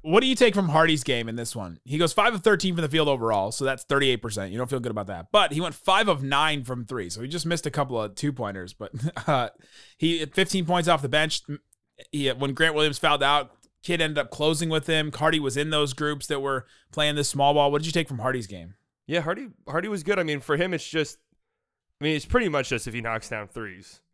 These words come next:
Speaker 2: He's not, like, really been given the green light to do the, you know, the isolation stuff and, you know, the, the creation stuff that much. So if he's knocking down threes, um, his minutes are usually pretty good.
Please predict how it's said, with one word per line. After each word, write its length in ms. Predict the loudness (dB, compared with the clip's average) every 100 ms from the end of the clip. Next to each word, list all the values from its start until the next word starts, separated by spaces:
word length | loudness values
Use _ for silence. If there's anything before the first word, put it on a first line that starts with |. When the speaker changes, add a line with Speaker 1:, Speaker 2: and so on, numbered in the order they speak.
| _ _ _ _ _ _
Speaker 2:
He's 180 | -8 0
not, 180 | 2 2
like, 160 | 0 -2
really 380 | -2 -2 -2 -4
been 280 | -2 -2 0
given 260 | -2 -2
the 80 | -6
green 280 | -6 -6 -4
light 240 | -6 -6
to 240 | -6 -6 -6 _ _ _ _ _ _ _ -8
do 220 | -2 -2
the, 260 | 0 -2 -4 _ _ -8
you 120 | -4
know, 100 | -4
the 120 | -4
isolation 600 | -4 -4 -4 -6 -8 -10 -10
stuff 520 | -6 -2 -2 -4 -8
and, 240 | -10 -12 -12
you 120 | -8
know, 80 | -8
the, 160 | -8 -14
the 200 | -10 -10 -10 -16
creation 440 | -8 -6 -6 -8
stuff 320 | -8 -6 -6 -4
that 160 | -6 -4
much. 280 | -8 -8
So 100 | -8
if 60 | -6
he's 120 | -2
knocking 280 | -2 -2 -2
down 180 | -4 -4
threes, 500 | -2 -2 -4 -8 -14 _ _ _ _
um, 380 | -4 -4 -4 -8 -8
his 160 | -4
minutes 240 | -2 -2 -2
are 60 |
usually 400 | -6 -6 -4 -6
pretty 280 | -2 -4 -4
good. 340 | -4 -2 -2